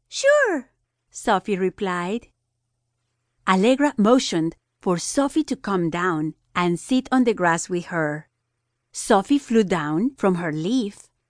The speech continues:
and sat next to Allegra on the beautiful green grass. They both laughed together. Allegra was glad she had found a new friend.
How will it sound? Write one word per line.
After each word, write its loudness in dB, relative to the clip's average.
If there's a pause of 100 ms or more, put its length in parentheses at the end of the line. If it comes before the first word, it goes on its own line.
(140)
and 2
sat -4
next 0
to 0
Allegra -2 (140)
on 2
the 0
beautiful -2
green 2
grass. -4 (1120)
They 4
both 4
laughed 0
together. -8 (640)
Allegra 2
was -2
glad 2
she -4
had -6
found -2
a -2
new 2
friend. -6